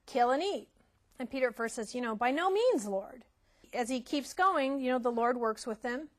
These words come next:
and shows him that what's been unholy or unclean, no longer consider unholy and unclean.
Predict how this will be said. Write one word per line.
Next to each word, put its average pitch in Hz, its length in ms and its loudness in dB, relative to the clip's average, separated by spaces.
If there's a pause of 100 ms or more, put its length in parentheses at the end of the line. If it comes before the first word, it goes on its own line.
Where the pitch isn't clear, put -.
(680)
and 240 80 -6
shows 254 320 4
him 269 120 2
that 226 220 0
what's 254 260 2
been 269 300 6
unholy 262 600 6
or 226 80 2
unclean, 254 520 -2
no 233 140 -2
longer 233 340 -4
consider 247 520 -2
unholy 196 480 -4
and 190 100 -8
unclean. 202 520 -10